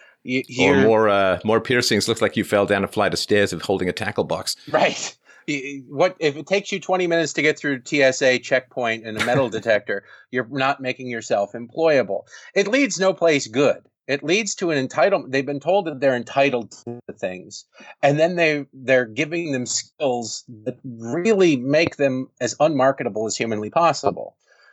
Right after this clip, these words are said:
Speaker 1: So they, you end up with more foot soldiers in the drone army.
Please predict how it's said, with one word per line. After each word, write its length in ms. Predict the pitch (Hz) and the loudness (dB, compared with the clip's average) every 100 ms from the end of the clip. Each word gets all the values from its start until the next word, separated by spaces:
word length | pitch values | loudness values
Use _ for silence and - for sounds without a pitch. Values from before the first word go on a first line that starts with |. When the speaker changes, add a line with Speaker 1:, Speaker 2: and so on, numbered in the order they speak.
| _ | _
Speaker 1:
So 320 | - 147 147 | 0 2 2
they, 360 | 135 147 143 135 | 0 0 0 -6
you 220 | - 135 135 | -8 -4 -2
end 220 | 147 147 | 0 0
up 140 | 143 | 0
with 100 | 143 | -2
more 200 | 135 131 | -6 -8
foot 200 | - 151 | -8 -10
soldiers 600 | - - 143 131 135 120 | -10 -6 -4 -4 -6 -10
in 80 | 127 | -8
the 80 | 120 | -8
drone 260 | 113 123 117 | -2 -2 2
army. 320 | 175 143 | 0 0